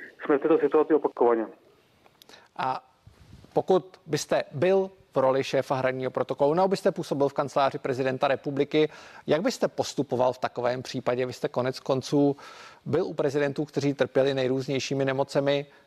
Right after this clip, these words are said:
Speaker 2: Jak byste postupoval?
Speaker 1: Já můžu čerpat ze zkušenosti, jak jste teď zmínil. Já jsem zažil situaci, kdy prezidenti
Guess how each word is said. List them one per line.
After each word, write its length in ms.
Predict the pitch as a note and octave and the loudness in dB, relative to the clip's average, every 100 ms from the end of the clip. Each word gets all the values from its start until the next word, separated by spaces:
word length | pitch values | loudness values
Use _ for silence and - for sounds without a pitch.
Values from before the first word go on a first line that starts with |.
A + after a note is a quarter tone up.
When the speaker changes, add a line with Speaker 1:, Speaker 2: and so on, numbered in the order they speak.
| _ | _
Speaker 2:
Jak 160 | C3 C#3 | -2 -2
byste 220 | F#3+ - | -2 -6
postupoval? 640 | - - A2+ G2 A2 A2+ - _ _ - _ - - - - - | -6 -8 -6 -4 -4 -8 -16 _ _ -20 _ -18 -16 -16 -14 0
Speaker 1:
Já 180 | D3 C#3 | 2 4
můžu 240 | E3 D#3+ | 2 0
čerpat 340 | - E3 E3+ E3+ | 0 0 2 -2
ze 60 | |
zkušenosti, 640 | - - E3 E3 - F3 D3 | -4 -2 2 2 2 2 4
jak 60 | |
jste 180 | D3 D#3+ | 4 0
teď 260 | - D#3 C#3 | 0 -2 0
zmínil. 460 | B2 C#3+ D#3 D#3+ D#3+ - - - | 4 6 6 4 0 -16 -6 0
Já 120 | C3+ | 0
jsem 180 | E3+ C#3 | 2 2
zažil 280 | C3+ D3+ D3 | 4 4 2
situaci, 520 | D#3+ D3 C#3+ C#3+ E3 | 2 2 2 0 -2
kdy 320 | C#3+ C#3 C#3 - - - _ | 4 4 4 -2 -20 -20 _
prezidenti 840 | - B2+ C#3+ D3+ C#3+ D#3+ D3+ D3 | -2 2 2 2 2 4 4 4